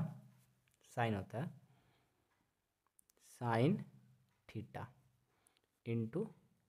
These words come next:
n कैप होता है, वहाँ पर कैप नहीं लिख रहे थे, n कैप,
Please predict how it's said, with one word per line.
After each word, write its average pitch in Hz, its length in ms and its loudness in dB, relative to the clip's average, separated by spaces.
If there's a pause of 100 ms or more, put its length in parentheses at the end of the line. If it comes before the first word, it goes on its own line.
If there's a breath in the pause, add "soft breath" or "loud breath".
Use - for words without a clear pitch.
(240)
n 110 260 2
कैप 92 240 -6
होता 98 180 -6
है, 98 40 4
वहाँ 131 160 12
पर 160 220 8
कैप 180 300 12
नहीं 170 120 8
लिख 156 140 10
रहे 139 120 10
थे, 139 260 6
n 113 140 6
कैप, 92 220 -2